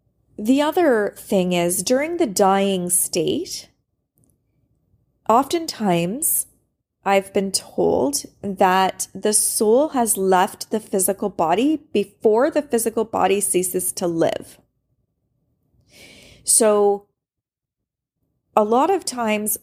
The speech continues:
for instance, if someone is experiencing a very,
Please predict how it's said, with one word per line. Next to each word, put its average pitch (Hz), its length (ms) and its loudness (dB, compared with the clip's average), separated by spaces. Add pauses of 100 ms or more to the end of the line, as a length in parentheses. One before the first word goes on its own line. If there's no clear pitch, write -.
for - 180 -2
instance, 175 600 -6 (120)
if 208 380 0 (420)
someone 311 540 -2
is 254 140 0
experiencing 196 920 -4
a - 120 -4
very, 180 640 2